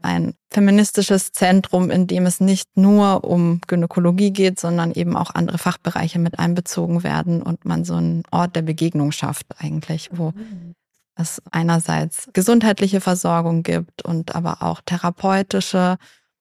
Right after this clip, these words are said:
Speaker 1: und gleichzeitig aber auch manchmal am Wochenende Workshops stattfinden können, es vielleicht eine kleine Bibliothek gibt, wo bestimmte, ähm, Bücher ausgestellt sind oder man manchmal auch Lesungen hat und einfach so ein, so ein Raum schafft.
Speaker 2: Wie
Speaker 1: Genau.
Speaker 2: schön.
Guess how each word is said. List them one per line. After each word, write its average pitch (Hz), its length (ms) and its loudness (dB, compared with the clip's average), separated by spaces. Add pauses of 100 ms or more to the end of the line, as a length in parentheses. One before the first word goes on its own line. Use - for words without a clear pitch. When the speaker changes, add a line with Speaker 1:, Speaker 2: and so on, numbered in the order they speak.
(120)
Speaker 1:
und 175 160 0
gleichzeitig 170 680 -2
aber 170 260 0
auch 170 160 -2
manchmal 170 380 0
am 160 120 0
Wochenende 170 460 -2
Workshops 170 400 -2
stattfinden 165 540 -2
können, 165 180 -2
es 160 120 -6
vielleicht 165 220 -4
eine 170 80 -4
kleine 170 340 0
Bibliothek 185 600 2
gibt, 180 260 -2
wo 170 200 2
bestimmte, 170 720 -4
ähm, 170 160 -2
Bücher 180 380 -2
ausgestellt 170 600 -4
sind 175 240 -2
oder 175 200 -4
man 170 180 0
manchmal 170 320 -4
auch 190 120 -4
Lesungen 165 540 0
hat 160 180 -4
und 165 140 -6
einfach 160 240 -6
so - 160 -8
ein, 156 220 -4 (260)
so - 140 -8
ein 165 160 -4 (560)
Raum 160 180 -4
schafft. - 400 -8 (200)
Speaker 2:
Wie 185 80 -2
Speaker 1:
Genau. 156 240 -2
Speaker 2:
schön. 202 500 4